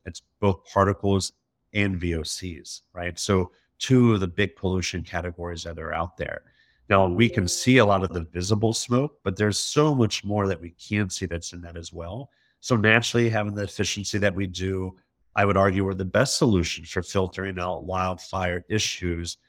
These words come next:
especially when you're adding that V O C component onto it as well. And again, we have that for whole building solutions, from commercial applications to portable, easily deployed units.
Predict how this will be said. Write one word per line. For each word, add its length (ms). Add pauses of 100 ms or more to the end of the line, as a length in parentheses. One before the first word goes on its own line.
(180)
especially 400
when 120
you're 200
adding 340
that 280
V 240
O 60
C 300
component 540 (100)
onto 480
it 100
as 180
well. 340 (360)
And 80
again, 180
we 120
have 220
that 200
for 140
whole 220
building 380
solutions, 640
from 240
commercial 520
applications 960 (340)
to 120
portable, 760
easily 380
deployed 520
units. 600